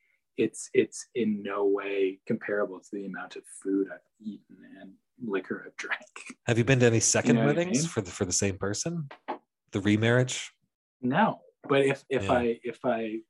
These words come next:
Speaker 1: was, I would, it would be the same thing. I'd be like, "Okay, here's
Speaker 2: So y-,
Speaker 1: another"
Speaker 2: you're saying, like, food and drink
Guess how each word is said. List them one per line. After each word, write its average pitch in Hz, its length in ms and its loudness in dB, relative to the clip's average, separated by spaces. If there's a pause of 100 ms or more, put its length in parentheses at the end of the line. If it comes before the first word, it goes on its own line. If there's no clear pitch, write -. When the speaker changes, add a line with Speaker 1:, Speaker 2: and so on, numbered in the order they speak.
Speaker 1:
was, 107 640 -2
I 104 60 -8
would, 104 140 -8
it 110 100 -6
would 104 100 -16
be 107 120 -2
the 101 80 -14
same 104 260 -10 (100)
thing. 127 140 0
I'd - 0 -
be - 340 -12
like, 110 40 -20
"Okay, - 1500 -20
here's 107 160 -8
Speaker 2:
So 127 100 0
y-, - 20 2
Speaker 1:
another" 117 220 2
Speaker 2:
you're 135 100 6
saying, 139 260 4
like, 123 160 2
food 131 280 4
and 117 140 2
drink 104 420 0